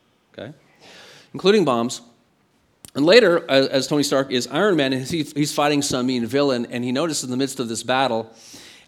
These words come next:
uh, all of a sudden he can see a bomb coming at him,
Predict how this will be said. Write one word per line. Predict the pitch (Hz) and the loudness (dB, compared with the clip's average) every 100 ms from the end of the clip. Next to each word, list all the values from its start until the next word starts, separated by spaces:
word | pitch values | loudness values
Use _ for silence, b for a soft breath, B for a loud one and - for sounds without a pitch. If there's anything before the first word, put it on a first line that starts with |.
| - | -4
uh, | 120 | -2
all | - 170 | 0 0
of | |
a | 185 | 2
sudden | 170 | 0
he | 180 | 0
can | 175 | 0
see | 185 147 | 2 2
a | |
bomb | 110 131 170 202 202 | 2 -2 0 0 -2
coming | - 175 156 139 | -6 -4 -2 -2
at | 143 190 185 | -4 -6 -6
him, | 110 92 98 | -8 -6 -8